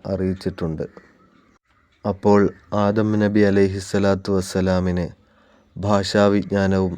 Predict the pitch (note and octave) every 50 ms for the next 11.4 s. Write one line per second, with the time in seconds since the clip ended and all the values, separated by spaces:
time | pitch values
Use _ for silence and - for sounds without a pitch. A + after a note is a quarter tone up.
0 | - - G2 F#2+ F#2+ F#2 F#2+ F#2+ F#2 - G2 F2+ F2 - G2 F#2 F#2 F2+ F2 F2
1 | F2 F2 E2+ D2+ - _ _ _ _ _ _ _ _ _ _ _ _ - - G2+
2 | - - - G#2+ G#2 G2+ G2+ G2 G2 F2+ F2+ F2+ - - F#2+ F#2 F2+ F#2 F#2+ F2+
3 | F2 - - F2 D#2+ - - - - F#2 F2 F2 F2 F2 E2+ E2 D#2+ C#2+ - _
4 | _ _ _ _ _ _ _ _ _ _ _ _ _ _ _ _ _ _ _ _
5 | _ _ _ _ _ _ - A2 G#2 G2+ G2 G#2 G#2 G#2+ A2 A2 A2 G#2 G#2+ F#2+
6 | G2 G2+ G2 F#2+ F#2 - G2+ F#2+ F#2+ G2 F#2 F#2 - - - - - - - G2
7 | F#2+ F#2 - G2+ F#2+ F#2+ G2 F#2 - - G2 F2+ F#2+ F#2 F2+ F2 E2+ - - _
8 | _ _ _ _ _ _ _ _ _ _ _ _ _ _ _ - F#2 F#2 F#2 G2+
9 | G2+ F#2+ - - G2+ G2+ G2+ G2 - G#2+ G#2 G2+ G2+ G#2 G2+ G2+ G2 G2 G2 F#2+
10 | G2 F#2+ F#2+ F#2 F2+ F2 F#2+ F#2 - - F#2+ F#2+ F#2 F#2+ F2+ F2 F2 E2+ D#2 -
11 | - - F#2+ F#2+ F2+ F#2 G2 G2